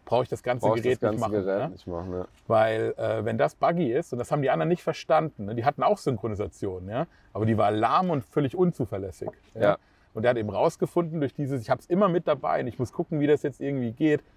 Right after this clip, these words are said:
Speaker 1: das ist unglaublich wichtig, dass diese Funktionalität so gut, äh, funktioniert. Und stell dir mal vor, du bringst mit so einem neuen Gerät jetzt raus, da schreibst du ja nicht drauf,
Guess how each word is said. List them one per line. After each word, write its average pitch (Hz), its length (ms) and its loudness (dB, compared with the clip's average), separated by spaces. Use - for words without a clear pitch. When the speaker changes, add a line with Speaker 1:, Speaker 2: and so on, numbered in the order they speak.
Speaker 1:
das 110 180 -2
ist 123 160 -2
unglaublich 143 760 2
wichtig, 107 400 -6
dass - 200 -6
diese 156 260 0
Funktionalität 123 880 0
so 135 180 4
gut, 127 440 -4
äh, 120 220 -2
funktioniert. 120 540 -4
Und 107 160 -4
stell 135 140 2
dir 131 40 2
mal 120 80 2
vor, 160 140 2
du 170 40 0
bringst 151 280 -4
mit 123 100 -4
so 139 100 2
einem 127 120 0
neuen 147 260 0
Gerät 123 240 -2
jetzt 120 180 -6
raus, 127 320 0
da - 60 -8
schreibst 120 320 4
du 123 40 0
ja - 20 -2
nicht 139 160 -4
drauf, 151 120 2